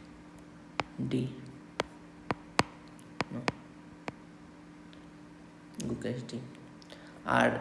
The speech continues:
মানা যায় যে দাবা খেলাটার উ-, উৎপত্তি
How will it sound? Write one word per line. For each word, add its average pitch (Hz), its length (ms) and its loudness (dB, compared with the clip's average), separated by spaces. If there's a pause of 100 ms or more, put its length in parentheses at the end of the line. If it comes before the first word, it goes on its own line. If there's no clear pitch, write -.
(840)
মানা 143 280 12
যায় 135 300 12 (160)
যে 127 160 12
দাবা 131 320 12
খেলাটার 127 600 12 (560)
উ-, - 260 12 (680)
উৎপত্তি 160 840 10